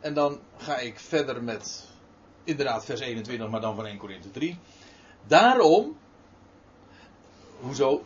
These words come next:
daarom? Wel, vanwege dat feit, de Heere weet dat die redeneringen, doorredeneringen van de wijze n-, op niets uitlopen. Daarom, niemand beroemen zich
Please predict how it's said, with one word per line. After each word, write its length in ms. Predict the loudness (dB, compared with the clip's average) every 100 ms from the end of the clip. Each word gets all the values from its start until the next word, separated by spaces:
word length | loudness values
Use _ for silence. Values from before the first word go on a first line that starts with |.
| 0
daarom? 520 | 0 0 0 -2 -4 -6
Wel, 360 | -2 -2 -4 -12 -20
vanwege 440 | -8 -4 -2 -4 -2
dat 260 | -2 -2
feit, 280 | 0 0 0
de 100 | -2
Heere 340 | 2 2 4 0
weet 240 | 0 -2
dat 140 | -4
die 140 | -2 0
redeneringen, 760 | 0 0 -2 -4 -8 -8 -4
doorredeneringen 800 | 0 0 0 -2 -2 -4 -6 -6
van 120 | -4
de 60 | 0
wijze 420 | 0 0 -2 -8 -12 -20 -16 -12
n-, 220 | -12 -14 -18 -20 -4
op 300 | -4 -2 -4
niets 360 | 0 0 0
uitlopen. 640 | 0 0 0 -2 -4 -6 -12
Daarom, 640 | -2 2 4 4 2 0 -4 -16 -20
niemand 760 | -12 -6 -2 0 4 2 2 -6
beroemen 420 | -6 0 0 0
zich 380 | -4 -4 -4 -8